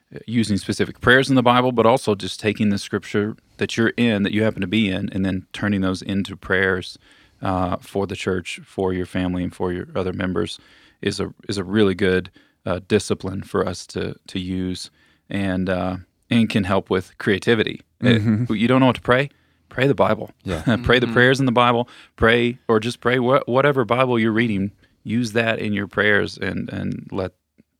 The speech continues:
Speaker 1: let the Spirit guide you
Speaker 2: Right, and I,
Speaker 1: through His
Speaker 2: yeah,
Speaker 1: Word.
Speaker 2: uh, there's especially Paul's prayers in some of his epis-, epistles, you know, Ephesians, um, Colossians, there's some great prayers in there. And I've just kind of memorized little nuggets from those prayers
Speaker 1: Yeah.
Speaker 2: so that
Speaker 3: Mm-hmm.
Speaker 2: I'm,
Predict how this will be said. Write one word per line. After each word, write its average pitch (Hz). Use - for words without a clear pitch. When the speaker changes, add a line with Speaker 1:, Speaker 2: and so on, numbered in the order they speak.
Speaker 1:
let 107
the 104
Spirit 110
guide 101
you 98
Speaker 2:
Right, 92
and 98
I, -
Speaker 1:
through 101
His 107
Speaker 2:
yeah, 101
Speaker 1:
Word. 127
Speaker 2:
uh, 107
there's 110
especially 113
Paul's -
prayers 107
in 95
some 98
of 92
his 95
epis-, 92
epistles, 95
you 104
know, 92
Ephesians, 92
um, 85
Colossians, 87
there's 87
some 82
great 95
prayers 85
in 85
there. 82
And 87
I've 117
just 147
kind 98
of 85
memorized 92
little 92
nuggets 87
from 87
those 80
prayers 87
Speaker 1:
Yeah. 95
Speaker 2:
so 92
that 80
Speaker 3:
Mm-hmm. 120
Speaker 2:
I'm, 85